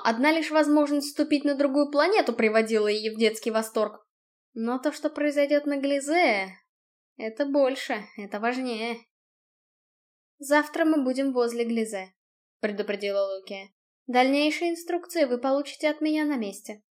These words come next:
Можете быть свободны". Альда видела, что грядущая миссия повлияла на всех. Они ведь с таким раньше не сталкивались, сколько бы они ни служили во флоте.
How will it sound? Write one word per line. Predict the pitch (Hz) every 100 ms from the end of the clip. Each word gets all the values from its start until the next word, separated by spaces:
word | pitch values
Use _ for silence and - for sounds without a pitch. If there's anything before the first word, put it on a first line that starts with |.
| _ _
Можете | 269 311 349 311
быть | 254
свободны". | 254 226 214 196 202 208 _ _ _ _ _ _ _ _ _ _ -
Альда | 262 294 262
видела, | 269 277 240 226
что | 220 226
грядущая | 226 226 240 233 233 226
миссия | 262 254 254 240
повлияла | 240 226 220 208 202 202
на | 214
всех. | 220 - - - _ _ _ _
Они | 226 302
ведь | 359
с | -
таким | 370 392
раньше | 359 320 311
не | 359 370
сталкивались, | - 247 233 330 294 208 - -
сколько | - 220 214
бы | 208
они | 202 208
ни | 214
служили | 220 269 262 196
во | 190 226
флоте. | 285 202 -